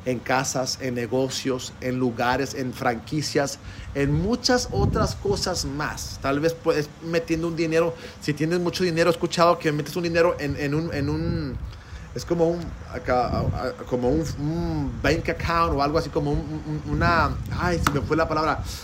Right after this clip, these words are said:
Sí, como un fondo, lo que sea, y te dan intereses. Eso, eso es que tu dinero trabaje por ti. Así que yo con mi hermano Adán conoce a gente millonaria que invierte su dinero y le pagan intereses, el once o al doce por ciento.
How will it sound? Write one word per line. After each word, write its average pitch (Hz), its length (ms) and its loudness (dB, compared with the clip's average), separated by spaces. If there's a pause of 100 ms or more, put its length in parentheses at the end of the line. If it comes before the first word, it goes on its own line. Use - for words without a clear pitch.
Sí, 208 180 0
como 190 200 4
un 214 80 2
fondo, 214 400 6
lo 175 140 4
que 170 100 0
sea, 214 300 4
y 170 100 -4
te 160 140 0
dan 156 260 4
intereses. 165 800 0
Eso, 151 280 0
eso 170 200 0
es 196 80 -6
que 202 100 -2
tu 190 100 2
dinero 180 200 4
trabaje 170 560 -2
por 139 200 -4
ti. 127 240 -4 (540)
Así 147 220 -2
que 175 220 4
yo 170 120 2
con 180 320 0
mi 175 80 4
hermano 165 320 4
Adán 175 220 6
conoce 175 380 2
a 139 180 0
gente 143 320 -2
millonaria 160 560 -2
que - 100 -8
invierte 147 640 -2
su 139 160 -6
dinero 143 380 0
y 151 80 0
le 139 100 2
pagan 135 300 -4
intereses, 147 720 -2
el 127 140 0
once 151 380 0
o 127 120 0
al 123 180 0
doce 170 300 0
por 143 200 -6
ciento. 190 380 -2